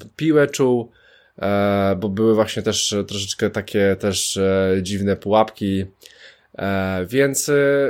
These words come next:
więc powiem wam, że, że tak, że, że to nie był taki tandetny, bezmózgi film Wegi, tylko tam jednak troszeczkę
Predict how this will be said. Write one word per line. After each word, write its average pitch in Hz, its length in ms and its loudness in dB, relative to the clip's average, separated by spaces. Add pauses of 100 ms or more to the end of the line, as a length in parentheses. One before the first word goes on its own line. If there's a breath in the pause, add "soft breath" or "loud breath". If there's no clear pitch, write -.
(100)
więc 139 640 -8
powiem 240 260 4
wam, 240 160 2
że, 214 360 2
że 208 140 -6
tak, - 380 -8 (180)
że, 208 640 -6
że 190 240 -4
to 214 100 0
nie 220 160 4
był 202 140 0
taki 190 580 -6 (540)
tandetny, 175 920 2 (100)
bezmózgi 147 800 -4
film 139 520 -4
Wegi, 165 500 0
tylko 254 360 -2
tam 262 440 2
jednak 233 320 0
troszeczkę 202 480 -2